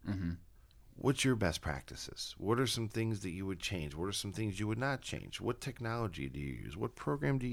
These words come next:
Speaker 2: use for this? What, and you take all those things and you make it your own.
Speaker 1: Yeah.
Speaker 2: And then you bring it back here. And I
Speaker 1: Hmm.
Speaker 2: tell people that in life. If, if you work in sales and they give you a script to make cold calls with,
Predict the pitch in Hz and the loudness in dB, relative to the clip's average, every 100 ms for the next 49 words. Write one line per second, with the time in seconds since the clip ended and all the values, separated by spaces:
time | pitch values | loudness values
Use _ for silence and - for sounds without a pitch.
0 | 117 113 - 98 98 - 107 - - - | 0 0 -2 -4 -4 -6 -8 -10 -12 -12
1 | - - 120 104 120 127 127 123 135 - | -2 2 2 2 -2 0 0 2 2 0
2 | 85 98 110 104 101 90 - - - - | -2 -2 -2 -2 -2 -4 -6 -8 -8 -8
3 | - - - - - 85 - 87 95 90 | -12 -20 -20 -6 -4 -4 -2 0 0 2
4 | 80 80 80 80 - 139 - - - - | 0 0 0 -2 -2 -4 -4 -10 -20 -20
5 | - - - - - - - 101 101 92 | -20 -20 -20 -20 -20 -12 2 8 8 6
6 | - - 98 107 98 101 92 110 107 - | 0 2 4 4 4 4 4 2 0 -2
7 | 73 85 - - - - - 123 143 123 | -2 -2 -8 -20 -20 -10 2 6 8 6
8 | 127 101 - 127 101 87 92 98 107 101 | 4 4 4 4 4 4 2 4 4 4
9 | 87 - - 113 - 104 92 - 98 110 | 2 2 2 0 0 -2 -2 -2 -2 0
10 | 117 110 113 123 135 | 2 2 2 0 -2